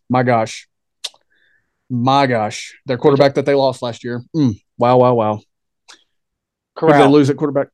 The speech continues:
Speaker 1: Corral, Matt Corral. They lost Matt Corral. I think they lost some receiving targets as well. I think they're gonna see a step up there. There's certainly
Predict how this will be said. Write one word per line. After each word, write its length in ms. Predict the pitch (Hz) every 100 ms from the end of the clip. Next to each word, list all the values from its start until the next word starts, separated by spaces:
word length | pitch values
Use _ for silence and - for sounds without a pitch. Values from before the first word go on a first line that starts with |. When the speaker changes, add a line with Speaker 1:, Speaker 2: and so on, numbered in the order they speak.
| -
Speaker 1:
Corral, 300 | 180 170 131
Matt 220 | 156 180
Corral. 240 | 185 131
They 80 | 131
lost 240 | 143 175
Matt 180 | 180 165
Corral. 160 | 156 139
I 60 |
think 180 | 131 156
they 60 | 151
lost 260 | 143 139
some 80 | -
receiving 320 | 120 156 139
targets 340 | 120 135 123 -
as 120 | 107
well. 220 | 160 185
I 100 | 156
think 220 | 143 185 -
they're 80 |
gonna 180 | 160 165
see 200 | 143 165
a 60 | 151
step 240 | - 160 -
up 140 | 160 - _
there. 380 | 160 226 226 202 _ _ _
There's 260 | 165 170 -
certainly 560 | 208 208 175 151 127